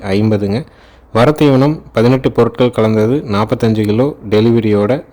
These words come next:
ஆயிரத்தி நூறுங்க. நூற்றி ஐம்பது கிலோமீட்டருக்கு மேற்பட்ட ஊர்கள், மாவட்டங்களுக்கு நம்ம வந்து பார்சல் மூலியமா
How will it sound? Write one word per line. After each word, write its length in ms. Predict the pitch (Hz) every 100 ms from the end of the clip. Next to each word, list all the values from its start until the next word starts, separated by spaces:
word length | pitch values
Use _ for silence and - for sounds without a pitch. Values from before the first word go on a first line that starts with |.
| 101
ஆயிரத்தி 420 | 110 110 107 - 147 113
நூறுங்க. 340 | 104 101 98 107 - _ _ _ 139
நூற்றி 240 | 143 147
ஐம்பது 200 | 139 131
கிலோமீட்டருக்கு 480 | 127 143 143 135 147 123
மேற்பட்ட 340 | 120 123 120 127 113
ஊர்கள், 280 | 117 120 117
மாவட்டங்களுக்கு 680 | 101 107 107 104 98 95 139 -
நம்ம 260 | 120 107 101
வந்து 200 | 110 135
பார்சல் 420 | 110 123 - 131 113
மூலியமா 320 | 104 101